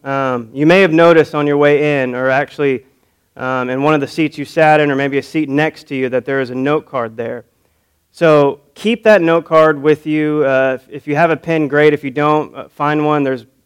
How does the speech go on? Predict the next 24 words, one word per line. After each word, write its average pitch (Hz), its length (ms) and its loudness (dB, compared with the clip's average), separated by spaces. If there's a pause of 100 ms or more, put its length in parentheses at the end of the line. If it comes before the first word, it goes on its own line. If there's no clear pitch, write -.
(120)
pens 156 280 -2
on 139 140 -4
the 123 120 -6
seat 156 280 -8
backs 151 320 0
in 135 120 -10
front 151 200 -6
of 151 140 -4
you. 160 200 -6 (580)
Um, 139 320 0
we're 170 80 4
gonna 185 160 4
go 151 160 4
back 151 400 2
to 160 80 -6
those 143 240 -2
note 139 240 -2
cards 135 260 -4
at 127 140 -8
the 123 160 -10
end 131 320 -6
of 120 400 -6
the 120 100 -16
sermon. 117 560 -10